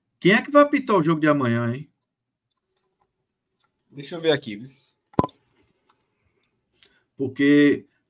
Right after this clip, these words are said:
Speaker 1: meu amigo, o juiz de sábado, e aí não é desculpa de derrotado, não, que perdeu, não. O jogo tava até empate e eu tava falando do juiz.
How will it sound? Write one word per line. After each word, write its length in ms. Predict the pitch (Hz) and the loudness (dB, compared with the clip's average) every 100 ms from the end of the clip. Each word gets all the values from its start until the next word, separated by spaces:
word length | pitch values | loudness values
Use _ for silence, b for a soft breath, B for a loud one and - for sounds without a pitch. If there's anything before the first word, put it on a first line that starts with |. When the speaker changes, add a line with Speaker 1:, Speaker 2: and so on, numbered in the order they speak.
| - | -6
Speaker 1:
meu 160 | 123 | -4
amigo, 480 | 131 110 113 123 127 | 0 2 2 0 -4
o 140 | - 127 | -2 -2
juiz 320 | 123 139 139 | -2 -2 -2
de 100 | 135 | -6
sábado, 800 | - 110 104 104 117 120 147 170 _ _ _ _ _ _ _ _ _ _ _ - | -6 -4 -4 -4 -4 -4 -6 -6 _ _ _ _ _ _ _ _ _ _ _ -4
e 120 | 120 | 0
aí 100 | 139 | 0
não 120 | 165 | 0
é 20 | |
desculpa 480 | 170 175 - 160 160 | -2 -6 -6 -6 -2
de 80 | 143 | 0
derrotado, 640 | 143 139 135 131 139 143 | 0 -2 -2 -2 -4 -4
não, 240 | 120 110 117 | -2 -2 -4
que 100 | 117 | -8
perdeu, 380 | - 117 131 | -6 -4 -2
não. 260 | 135 110 131 | -4 -4 -6
O 80 | 120 | -6
jogo 200 | 123 120 | -8 -8
tava 280 | 135 135 131 | -6 -4 -6
até 220 | 131 147 | -4 -6
empate 520 | 175 - 117 143 160 | -6 -4 -4 -4 -2
e 20 | |
eu 160 | 151 143 | -4 -4
tava 200 | 139 139 | -6 -4
falando 300 | 143 135 131 | -4 -4 -6
do 140 | 135 | -8
juiz. 420 | 127 117 113 117 | -6 -4 -6 -6